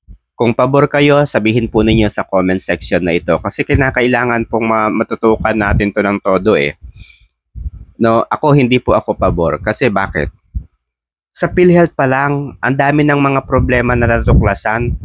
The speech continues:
Eh, how much more doon sa iba pa? Doon sa D P W H, so one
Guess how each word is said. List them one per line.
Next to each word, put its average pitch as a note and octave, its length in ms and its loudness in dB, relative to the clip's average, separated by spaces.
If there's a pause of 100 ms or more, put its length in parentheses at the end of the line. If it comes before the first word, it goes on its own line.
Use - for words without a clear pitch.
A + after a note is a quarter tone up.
(220)
Eh, D3+ 160 0
how C#3+ 240 2
much B2+ 320 0
more B2+ 240 0
doon A#2 160 0
sa - 160 -10
iba G#2+ 160 0
pa? - 400 -6 (540)
Doon B2+ 240 4
sa A#2+ 240 2
D B2 160 0
P B2 160 -2
W A#2+ 480 2
H, G2+ 240 -2
so F#2 80 2
one G#2 160 2